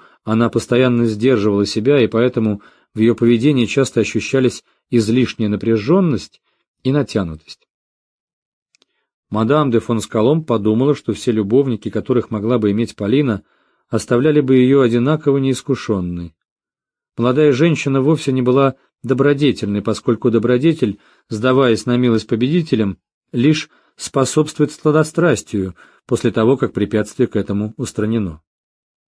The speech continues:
К тому же она была не лишена темперамента, о чем свидетельствовал румянец, часто заливавший ее лицо, как, впрочем,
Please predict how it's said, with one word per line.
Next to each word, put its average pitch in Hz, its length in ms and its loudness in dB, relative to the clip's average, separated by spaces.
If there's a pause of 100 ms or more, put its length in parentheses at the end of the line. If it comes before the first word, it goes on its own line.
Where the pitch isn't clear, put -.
(200)
К - 80 -20
тому 123 240 2
же 127 120 2
она 127 180 2
была 123 260 4
не 123 100 0
лишена 123 380 -2
темперамента, 127 720 0
о 101 60 -2
чем 107 240 -6
свидетельствовал 113 760 -4
румянец, 127 540 0
часто 110 400 -4
заливавший 107 600 -2
ее 107 240 2
лицо, 110 380 -2
как, 104 200 -6
впрочем, 110 540 -6